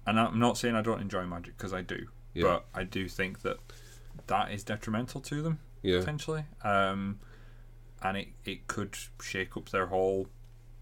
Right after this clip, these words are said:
Speaker 1: sort of, uh, community and, and game to maybe look at making that
Speaker 2: Yeah.
Speaker 1: change.
Speaker 2: Well, they've got, um, the Transformers card game coming out soon.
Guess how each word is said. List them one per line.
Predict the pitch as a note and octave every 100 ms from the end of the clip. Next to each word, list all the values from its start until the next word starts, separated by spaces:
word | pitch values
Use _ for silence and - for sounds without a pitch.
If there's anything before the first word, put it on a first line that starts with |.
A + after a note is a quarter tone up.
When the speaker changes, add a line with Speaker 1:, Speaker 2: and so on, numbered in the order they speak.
| - - - -
Speaker 1:
sort | - - G2+
of, | - - -
uh, | F#2 -
community | G2+ F#2+ G2 F#2+ F#2+
and, | F#2 F#2 F#2 F#2 - -
and | F#2+ F2+ -
game | - F2+ G#2 G2 - - - - - -
to | - F#2
maybe | F2 F2 F2+ - -
look | G#2 G2+ -
at | G2 - - - - - - - - - -
making | F#2+ G2 G2+
that | G2 F#2
Speaker 2:
Yeah. |
Speaker 1:
change. | F2+ G#2+ A2 - - - - -
Speaker 2:
Well, | A2
they've | G#2+
got, | - D3+ C3+ -
um, | A2 G2+ F#2+ F2 -
the | G2
Transformers | - F#2 - F#2+ F2+ G2+ -
card | G#2+ F#2+
game | F#2 F2+ E2+
coming | F2 E2
out | D#2+ -
soon. | - D#2